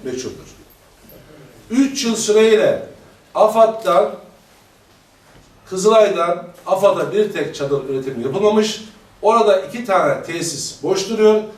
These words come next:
İki tane tesiste çalışanların maaşları veriliyor. Ama maalesef Kızılay üretim, çadır üretim tesisi afad'a bir tek çadır satmıyor.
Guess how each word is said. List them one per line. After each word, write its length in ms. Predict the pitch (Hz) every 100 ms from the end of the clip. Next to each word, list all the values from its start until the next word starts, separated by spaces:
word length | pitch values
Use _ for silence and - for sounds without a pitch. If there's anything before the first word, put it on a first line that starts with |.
| - _ -
İki 260 | 175 254 208
tane 300 | 208 208 -
tesiste 380 | 196 190 202
çalışanların 720 | - 190 196 202 190 165 139 -
maaşları 680 | - 190 196 180 147 - 147
veriliyor. 520 | 208 214 233 233 - - - - 143 - 143 - -
Ama 460 | 156 156 151 151 - -
maalesef 680 | 160 180 143 143 175 202 196 - - - _ - _ _ _ _ _ -
Kızılay 500 | 180 180 160 135 113 - - 147
üretim, 540 | 160 170 175 143 135
çadır 320 | - 147 175
üretim 360 | 139 143 202 -
tesisi 400 | 139 120 - 190 190
afad'a 440 | 156 143 135 117 -
bir 220 | 165 151
tek 220 | 147 147
çadır 300 | 123 131 151
satmıyor. 440 | - - - -